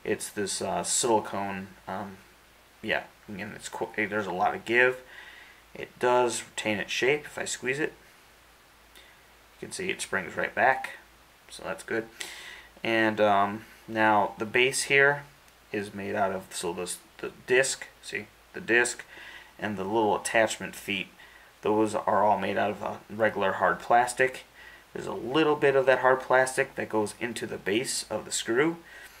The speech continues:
but that stops, I mean, just right above the circle. So all the stuff that's gonna go in your ear is pretty much silicone, right? Okay, and the tip,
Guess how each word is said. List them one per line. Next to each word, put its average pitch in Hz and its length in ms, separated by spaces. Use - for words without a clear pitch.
but 104 380
that 107 280
stops, - 520
I 101 120
mean, 95 160
just 98 220
right 101 320
above 92 340
the 90 100
circle. - 500
So - 260
all 110 180
the - 100
stuff - 260
that's - 200
gonna 92 180
go 98 120
in 76 80
your 87 120
ear 98 260
is 80 100
pretty 101 320
much - 260
silicone, 117 540
right? 143 240
Okay, 165 320
and 113 260
the 95 60
tip, 131 380